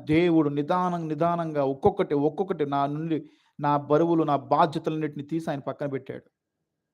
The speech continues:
మా నా-, ఇప్పుడు మా నాన్నగారు కూడా లేరు. So, ఇప్పుడు కుటుంబ బాధ్యత అనేది ఏమీ లేదు నాకు ప్రత్యేకంగా. దేవుని పని మాత్రమే ఉంది. ఈ గ్రంథాలు ఒకటి చాలా కాస్ట్ ఉంటాయి. ఈ గ్రంథాలు కొని, కొని, కొని వాటి గురించి చదువుకోవడానికి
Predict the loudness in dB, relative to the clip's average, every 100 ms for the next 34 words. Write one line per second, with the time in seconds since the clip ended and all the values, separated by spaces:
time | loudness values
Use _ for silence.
0 | _ _ _ _ _ _ _ _ _ _
1 | _ _ _ -2 0 0 -2 0 2 2
2 | 2 2 2 0 0 -4 -8 -20 _ _
3 | _ _ _ _ _ _ _ _ _ _
4 | -6 -4 0 0 2 0 -2 0 0 2
5 | 2 0 -2 -2 -2 -2 -4 -6 -8 -8
6 | -8 -10 -10 -12 -14 -18 -20 -20 _ _
7 | _ _ _ _ _ _ -2 2 2 2
8 | -2 -2 -4 -4 -6 -8 -10 -14 -18 -20
9 | _ _ _ _ _ _ _ 0 0 4
10 | 2 4 4 4 0 -2 -2 -4 -4 -4
11 | -4 -6 -6 -10 -10 -14 _ _ 2 4
12 | 2 2 4 4 4 -2 -2 -2 -4 -4
13 | -4 -4 -4 0 0 0 -4 -4 -2 0
14 | 0 0 -2 -2 -10